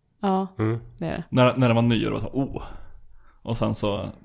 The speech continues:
Speaker 3: gjorde man det i en vecka och sen slutade man.
Speaker 1: <laughs>
Speaker 2: Det var ganska länge sedan jag spelade Switch, men det beror mest på att jag inte har så mycket tid att spela
Speaker 1: Mm.
Speaker 3: Ja.
Speaker 2: just nu.
Speaker 3: Ja, jag spelar Switch till och från, men inte i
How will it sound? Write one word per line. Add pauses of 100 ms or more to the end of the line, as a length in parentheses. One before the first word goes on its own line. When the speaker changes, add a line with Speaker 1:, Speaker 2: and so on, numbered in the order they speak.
(140)
Speaker 3:
gjorde
man
det
i
en
vecka
och
sen
slutade
man. (520)
Speaker 1:
<laughs>
Speaker 2:
Det
var
ganska
länge
sedan
jag
spelade
Switch,
men
det
beror
mest
på
att
jag
inte
har
så
mycket
tid
att
spela (240)
Speaker 1:
Mm.
Speaker 3:
Ja.
Speaker 2:
just
nu. (320)
Speaker 3:
Ja,
jag
spelar
Switch
till
och
från,
men (300)
inte
i